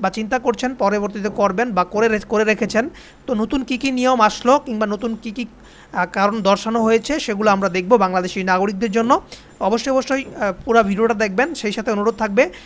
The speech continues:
আপনি যদি আমাদের এই ছোট্ট চ্যানেলে নতুন দর্শক হয়ে থাকেন এবং পরবর্তী ভিসা রিলেটেড সকল আপডেট সবার আগে আমাদের এই চ্যানেল থেকে পেতে চান, অবশ্যই, অবশ্যই চ্যানেলকে এখনই সাবস্ক্রাইব করে পাশে আসা বেল আইকন বাজিয়ে all বাটনে ক্লিক করে রাখুন। আর already সাবস্ক্রাইব করে থাকলে আপনাকে অসংখ্য ধন্যবাদ।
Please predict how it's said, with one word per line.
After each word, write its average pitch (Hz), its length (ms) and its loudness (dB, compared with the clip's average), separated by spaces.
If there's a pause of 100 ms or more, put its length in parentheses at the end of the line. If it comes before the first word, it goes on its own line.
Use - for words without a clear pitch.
(120)
আপনি 214 260 -4
যদি 208 120 -2
আমাদের 220 200 0
এই 214 80 2
ছোট্ট 214 340 -4
চ্যানেলে 247 380 0
নতুন 208 200 -6
দর্শক 185 300 -4
হয়ে 226 160 -2
থাকেন 226 320 -4
এবং 196 240 -2
পরবর্তী 240 540 -2 (320)
ভিসা 202 300 0
রিলেটেড 233 380 -2
সকল 220 300 -2
আপডেট 196 280 -2
সবার 196 220 2
আগে 190 100 2
আমাদের 185 220 -2
এই 180 80 0
চ্যানেল 190 220 -4
থেকে 196 160 -6
পেতে 208 240 -4
চান, 262 180 0 (260)
অবশ্যই, 240 340 0
অবশ্যই 254 280 0
চ্যানেলকে 214 300 -4
এখনই 196 200 -4
সাবস্ক্রাইব 202 440 -2
করে 247 180 2
পাশে 202 300 -4
আসা 196 160 -6
বেল 180 140 -2
আইকন 175 240 -4
বাজিয়ে 170 300 -2
all 170 100 0
বাটনে 190 280 -4
ক্লিক 233 220 -8
করে 247 180 2
রাখুন। 233 320 2 (280)
আর 196 140 0
already 202 480 -2
সাবস্ক্রাইব 240 320 -4
করে 214 180 -4
থাকলে 190 180 -6
আপনাকে 185 280 -6
অসংখ্য 190 420 -2
ধন্যবাদ। 160 300 -6